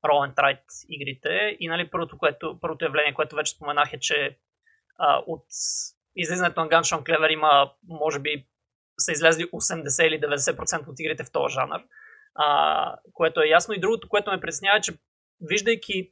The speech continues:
примерно, сто, сто и петдесет, двеста игри в един и същи жанр, които са сравнително прости и са излезли в, а, период от година и половина,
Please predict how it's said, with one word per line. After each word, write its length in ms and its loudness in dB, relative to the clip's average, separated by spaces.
примерно, 520 0
сто, 520 4
сто 200 2
и 100 2
петдесет, 300 0
двеста 300 -2
игри 380 -6
в 200 -6
един 200 -6
и 40 -4
същи 300 -2
жанр, 380 -2
които 340 -4
са 280 2
сравнително 720 -4
прости 640 2
и 120 -6
са 140 -2
излезли 380 0
в, 160 -10
а, 200 -2
период 340 -2
от 100 -14
година 320 -8
и 140 -10
половина, 640 -6